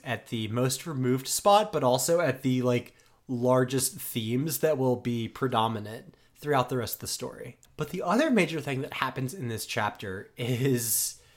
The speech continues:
you know, Melkor's been held in captivity since the Battle of the Valar, which they made on behalf of the elves.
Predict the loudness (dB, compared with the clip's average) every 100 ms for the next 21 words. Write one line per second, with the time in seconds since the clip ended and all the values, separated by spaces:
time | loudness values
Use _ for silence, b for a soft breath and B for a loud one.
0 | b b b b b -2 2 4 4 4
1 | 2 4 4 4 4 2 4 2 2 -2
2 | -2 -2 0 -2 0 0 0 -4 -6 -6
3 | -4 -4 -2 -2 -2 -2 -2 -4 -6 -8
4 | -12 -16 _ _ _ _ -8 -6 -2 -2
5 | 0 0 -2 -2 -2 -2 -2 -4 -8 -8
6 | -8 -8 -10 -10 -8 -8